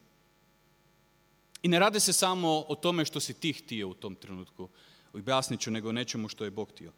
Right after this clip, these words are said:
Slušajte, kad mi dajemo svjedočanstva, pretpostavljam da su va-,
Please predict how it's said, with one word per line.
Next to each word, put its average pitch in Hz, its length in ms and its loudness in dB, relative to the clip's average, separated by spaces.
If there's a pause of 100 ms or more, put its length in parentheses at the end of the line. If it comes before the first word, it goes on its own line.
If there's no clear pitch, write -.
(520)
Slušajte, 185 440 -4 (460)
kad 143 160 -6
mi 254 100 0
dajemo 226 340 4
svjedočanstva, 151 800 -4 (1400)
pretpostavljam 180 600 4
da 156 120 4
su 156 160 -2
va-, 151 240 2